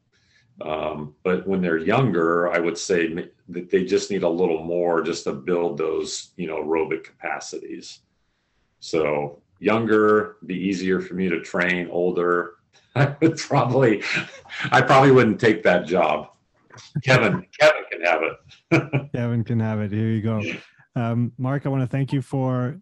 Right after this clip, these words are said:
Speaker 2: today. It was a lot of fun exchanging with you and getting to know your, your philosophies a little bit more.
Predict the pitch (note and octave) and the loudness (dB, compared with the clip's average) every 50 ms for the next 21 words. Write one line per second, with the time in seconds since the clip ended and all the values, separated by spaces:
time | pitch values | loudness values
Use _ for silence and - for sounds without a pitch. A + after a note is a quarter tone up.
0 | _ _ _ - C#3 A#2+ B2 B2+ C3+ C3 B2+ B2 A#2 G#2 A#2+ A#2+ A#2+ A#2+ A#2 A2+ | _ _ _ -6 -4 -2 -2 -2 0 0 0 0 0 0 0 -2 -2 -2 -4 -6
1 | G2+ - B2+ A#2+ A#2 A#2+ A#2+ A#2+ G#2 A#2 G2+ G2+ - A#2+ A#2 A#2 A#2 A#2 A#2 A2+ | -6 -4 -4 -2 0 0 0 0 -2 -4 -6 -4 -4 -2 0 0 0 0 0 0
2 | G#2 A2+ A#2 A#2 A#2 A2+ A2 A2 A2+ A2+ A2+ A2 - - A#2 A2+ A2 A2 A2+ A2 | 0 0 0 2 2 0 0 0 0 0 -2 -2 0 0 0 0 0 0 0 0
3 | A2 A2 A2 F#2+ - A#2+ - - B2+ A#2+ A#2 A#2 A#2 - G#2+ - B2+ A#2 A2 B2 | 0 -2 -2 -4 -6 -8 -6 -6 -4 -4 -2 -4 -4 -6 -4 -4 -2 -2 0 0
4 | A#2+ A#2+ A#2+ A#2+ G#2+ A#2 F#2 G#2 A#2+ A#2+ B2 C3 C3+ D3 | 0 0 0 -2 -2 -4 -4 -2 -2 -2 -2 -2 -2 -4